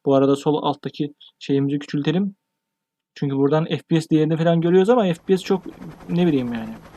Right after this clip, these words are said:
Bu arada müzikleri kapattım. Telif yiyebiliriz diye ama sizler için bu oyunun bir de, e, benim konuşmadan, yani benim sesim olmadan, e, şey yapacağız. Bir seri yapacağız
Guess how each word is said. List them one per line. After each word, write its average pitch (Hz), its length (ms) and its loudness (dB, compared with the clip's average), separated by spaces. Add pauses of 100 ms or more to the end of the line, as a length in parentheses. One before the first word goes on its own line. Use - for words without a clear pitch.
(580)
Bu 170 100 8
arada 185 380 6
müzikleri 160 460 2
kapattım. 180 560 -2 (520)
Telif 143 320 0
yiyebiliriz 147 500 2
diye 175 280 -2
ama 196 320 2 (580)
sizler 165 320 2
için 202 360 0 (400)
bu 151 140 2
oyunun 185 460 6 (100)
bir 151 60 -2
de, 180 340 0
e, 127 260 -6
benim 156 260 0
konuşmadan, 135 760 -6
yani 117 320 -8 (480)
benim 143 200 0
sesim 151 280 -4
olmadan, 160 440 0 (380)
e, 120 300 -4
şey 151 160 -2
yapacağız. 175 520 -4 (400)
Bir 147 60 -2
seri 147 260 0
yapacağız 123 420 -4